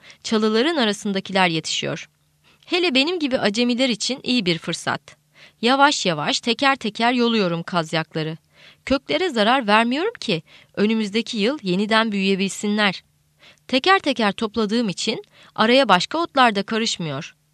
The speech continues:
Böylece bir taşla iki kuş vurmuş oluyorum. Cumartesi kuş seyretmeye gittiğimizde bir miktar topladığım için bir demet kadar kaz yak benim işimi görür diye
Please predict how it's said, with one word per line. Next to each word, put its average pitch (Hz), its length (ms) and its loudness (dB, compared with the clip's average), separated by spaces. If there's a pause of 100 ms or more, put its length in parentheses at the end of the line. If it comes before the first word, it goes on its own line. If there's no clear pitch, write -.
(440)
Böylece 240 500 2
bir 311 120 0
taşla - 360 -2
iki 247 220 -6
kuş 196 240 -6
vurmuş 180 340 -4
oluyorum. 156 360 -4 (640)
Cumartesi 311 540 -2
kuş 320 200 -6
seyretmeye 185 480 -2
gittiğimizde 170 720 -4 (460)
bir 359 140 4
miktar 254 340 -2
topladığım 214 560 -4
için 285 340 -8 (320)
bir 294 160 4
demet 233 280 2
kadar 202 300 0
kaz 247 260 -4
yak 202 240 -2
benim 247 200 0
işimi 226 280 -2
görür 233 300 0
diye 180 300 0